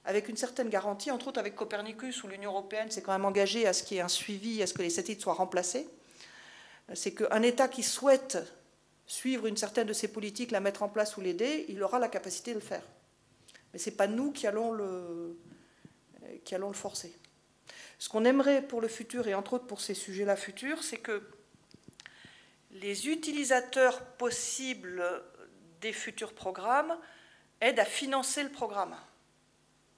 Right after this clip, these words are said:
Aujourd'hui, l'argent, il vient, pour la France, c'est le ministère de l'économie et de la recherche. Maintenant, c'était le ministère de la, de l'économie et, et de l'industrie. Avant, c'était le ministère de la recherche, c'est lui qui finance. Il n'y a pas de financement qui vient du ministère de l'Agriculture, du ministère de,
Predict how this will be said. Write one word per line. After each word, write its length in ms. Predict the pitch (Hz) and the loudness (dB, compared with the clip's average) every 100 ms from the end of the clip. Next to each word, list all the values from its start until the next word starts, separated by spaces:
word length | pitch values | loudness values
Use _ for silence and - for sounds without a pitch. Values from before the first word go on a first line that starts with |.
| _ - - - - | _ -20 -20 -20 -12
Aujourd'hui, 420 | 196 214 214 294 | -4 -4 -2 2
l'argent, 400 | 277 208 208 269 | 2 2 0 0
il 100 | 254 | 0
vient, 360 | 208 240 277 311 - - - | 2 6 6 4 -8 -20 -18
pour 120 | - 202 | -2 2
la 100 | 208 | 2
France, 320 | - 247 240 | 4 2 2
c'est 80 | 202 | -4
le 60 | |
ministère 420 | 202 202 - 226 208 | -6 -8 -2 -2 -2
de 60 | |
l'économie 440 | 190 202 190 196 208 | -6 -6 -6 -6 -4
et 60 | |
de 40 | 185 | -2
la 80 | |
recherche. 380 | 175 - 208 208 | -2 0 -2 -2
Maintenant, 300 | 180 - 208 | -8 -4 -6
c'était 220 | 202 190 | -6 -10
le 60 | 170 | -12
ministère 340 | 185 180 202 | -10 -8 -6
de 60 | 185 | -4
la, 180 | 165 165 | -4 -4
de 80 | 196 | -2
l'économie 540 | 240 233 226 214 190 | -2 -2 -4 -4 -4
et, 500 | 180 160 156 160 - | -4 -6 -10 -12 -12
et 20 | |
de 60 | 180 | -8
l'industrie. 480 | 196 196 - 208 196 - - - - | -8 -6 -8 -8 -10 -14 -16 -16 0
Avant, 220 | 180 202 | 4 4
c'était 240 | 214 202 185 | 4 2 -2
le 60 | |
ministère 320 | 190 185 196 | -2 -2 -2
de 60 | 180 | -2
la 40 | |
recherche, 400 | 170 - 277 294 | -2 2 2 0
c'est 80 | - | -6
lui 140 | 185 226 | -8 -8
qui 100 | 208 | -8
finance. 640 | - 202 277 330 - - - - - - _ | -6 0 0 0 -4 -8 -18 -20 -20 -20 _
Il 40 | |
n'y 60 | 185 | 0
a 40 | |
pas 140 | 175 202 | 6 4
de 80 | - | 4
financement 540 | 226 202 196 262 285 | 0 0 2 0 0
qui 120 | 233 | -2
vient 200 | 185 254 | -2 -2
du 80 | 240 | -2
ministère 320 | 190 185 214 | -2 0 2
de 20 | |
l'Agriculture, 800 | 190 185 185 175 170 226 247 269 214 | 2 2 -2 -4 -6 -2 2 2 2
du 100 | 185 | -2
ministère 500 | 185 180 - 202 196 | -6 -6 -2 -2 -2
de, 360 | 175 170 170 | -4 -2 -4